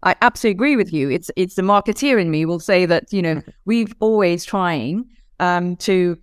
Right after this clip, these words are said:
Speaker 1: prove how clever we are. And I think a lot of the campaigns around proportional representation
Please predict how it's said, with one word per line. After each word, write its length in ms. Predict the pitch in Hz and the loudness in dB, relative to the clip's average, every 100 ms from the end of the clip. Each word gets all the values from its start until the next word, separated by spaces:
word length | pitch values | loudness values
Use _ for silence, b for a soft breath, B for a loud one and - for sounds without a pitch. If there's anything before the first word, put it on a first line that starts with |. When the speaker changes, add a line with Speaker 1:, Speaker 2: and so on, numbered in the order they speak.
| _ - | _ -4
Speaker 1:
prove 280 | 240 214 | 0 0
how 200 | 202 185 | 4 2
clever 300 | 180 240 208 165 | 2 -2 0 -2
we 160 | 151 | -2
are. 300 | 120 95 - - | -2 -4 -6 -4
And 220 | 175 175 | -4 0
I 120 | 185 | 0
think 160 | 214 196 | 0 0
a 60 | |
lot 300 | 185 202 226 | 0 2 0
of 180 | 233 208 | 0 -2
the 200 | 190 180 | 0 0
campaigns 880 | 180 190 175 - 220 214 160 143 160 - | 0 -2 -2 -2 -2 -2 -2 -4 -4 -2
around 360 | 175 170 170 | 0 0 0
proportional 460 | 170 151 175 - 170 | -6 -4 -2 0 -2
representation 840 | 160 - 156 151 170 165 147 85 | -2 0 -2 0 0 0 -6 -6